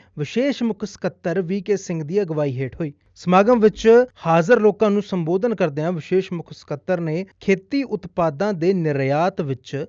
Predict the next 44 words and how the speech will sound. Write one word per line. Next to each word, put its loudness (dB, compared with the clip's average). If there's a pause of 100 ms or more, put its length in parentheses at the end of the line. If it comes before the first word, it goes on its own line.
ਸਹਿਕਾਰੀ 0
ਸਭਾਵਾਂ -4
ਦੀ -6 (180)
ਮੋਹਰੀ 2
ਭੂਮਿਕਾ 0
'ਤੇ 2
ਜ਼ੋਰ 2
ਦਿੱਤਾ। -6 (180)
ਇਸ -14
ਲਈ 4
ਉਹਨਾਂ 6
ਨੇ 4
ਇਸ -2
ਗੱਲ 2
ਦਾ 4
ਵੀ -2
ਧਿਆਨ 0
ਦਿੱਤਾ -2
ਕਿ -4
ਪੰਜਾਬ -2
ਇੱਕ -6 (280)
ਖੇਤੀ -2
ਸੂਬਾ -2
ਹੈ -2 (180)
ਤੇ -2
ਪੰਜਾਬ 4
ਵਿੱਚ -4
ਜੇਕਰ 4
ਖੇਤੀ -4
ਵਿੱਚ -8
ਸੁਧਾਰ 0
ਹੁੰਦਾ -2
ਹੈ -6 (260)
ਅਤੇ 2
ਇਸ -2
ਸੁਧਾਰ 2
ਦੇ -4
ਨਾਲ 2
ਪੰਜਾਬ 2
ਦੇ 0
ਨਾਲ-ਨਾਲ 0
ਪੂਰੇ -4
ਭਾਰਤ -2
ਵਿੱਚ -8